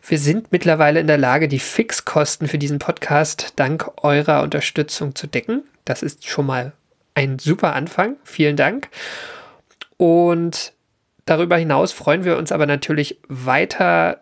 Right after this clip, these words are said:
über eure Unterstützung auf Steady oder über direkte Überweisungen. Alle Möglichkeiten, uns zu unterstützen, findet ihr auf unserer Webseite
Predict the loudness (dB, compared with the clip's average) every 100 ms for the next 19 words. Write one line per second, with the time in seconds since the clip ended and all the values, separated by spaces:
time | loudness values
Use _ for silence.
0 | _ -2 0 0 -2 -2 -2 0 -2 0
1 | -2 -2 -2 -2 -4 -16 -14 -12 0 0
2 | 2 2 2 2 0 -2 0 -2 -4 -6
3 | -4 -2 -2 -2 0 2 2 2 2 0
4 | -2 -4 -8 -16 -16 -16 -14 -2 0 2
5 | 2 0 -2 2 2 2 -2 -4 -4 -4
6 | -4 -2 0 0 0 0 -2 -4 -2 -4
7 | -4 -4 -2 0 0 0 0 2 2 0
8 | 0 -2 -2 -2 -4